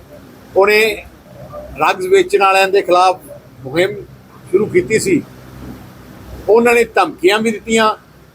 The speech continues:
ਕਿ ਸਾਨੂੰ ਤੁਸੀਂ ਤਾਂ, ਅਹ, ਰੋਕ ਰਹੇ ਹੋ, ਪਰ ਆ ਡਟੇ ਰਹੇ।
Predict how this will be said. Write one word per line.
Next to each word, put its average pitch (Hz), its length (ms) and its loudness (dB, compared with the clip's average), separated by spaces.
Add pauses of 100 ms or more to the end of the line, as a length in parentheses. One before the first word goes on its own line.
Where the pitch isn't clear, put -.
(500)
ਕਿ 208 100 0
ਸਾਨੂੰ 196 380 0
ਤੁਸੀਂ 202 240 0
ਤਾਂ, 208 200 2
ਅਹ, 185 580 4
ਰੋਕ 190 260 0
ਰਹੇ 208 120 -2
ਹੋ, 196 180 -4 (840)
ਪਰ 214 120 2
ਆ 226 120 2
ਡਟੇ 240 320 2
ਰਹੇ। 165 180 0